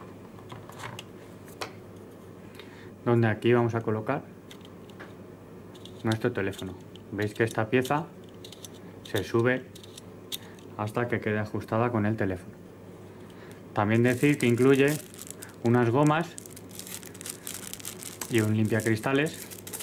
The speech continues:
Estas gomas se colocan aquí en la parte de arriba y abajo para evitar arañar el teléfono contra el plástico.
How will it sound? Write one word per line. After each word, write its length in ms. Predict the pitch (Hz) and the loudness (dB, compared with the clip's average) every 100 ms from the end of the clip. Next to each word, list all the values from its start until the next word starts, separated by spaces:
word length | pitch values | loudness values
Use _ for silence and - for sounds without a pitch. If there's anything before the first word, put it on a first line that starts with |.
| - - - - - | -12 -14 -16 -8 0
Estas 280 | 113 117 113 | 2 2 4
gomas 440 | 135 143 160 - - - | 6 6 2 -4 -14 -14
se 180 | - 110 | 0 0
colocan 500 | 110 107 117 107 90 - - - - - - - - | 4 4 4 2 -2 -6 -16 -16 -16 -16 -16 -16 -4
aquí 280 | 98 95 120 | -2 4 6
en 80 | 123 | 6
la 100 | 127 | 4
parte 300 | 131 127 127 | 0 0 2
de 40 | |
arriba 300 | 127 131 131 | 4 4 4
y 60 | 131 | 2
abajo 440 | 147 156 175 208 - - - - - - - - - - - - - - | 2 2 2 0 -4 -16 -18 -16 -16 -16 -16 -16 -16 -16 -16 -16 -8 0
para 220 | 113 113 | 2 4
evitar 500 | 113 113 123 139 - - - - - | 4 4 2 -2 -4 -14 -18 -12 0
arañar 460 | 107 104 104 110 | 2 2 2 2
el 100 | 113 | 2
teléfono 500 | 113 107 113 131 131 | 2 2 2 2 2
contra 280 | 120 104 98 | 2 -2 -2
el 60 | 92 | -2
plástico. 420 | 98 - - | -2 -4 -8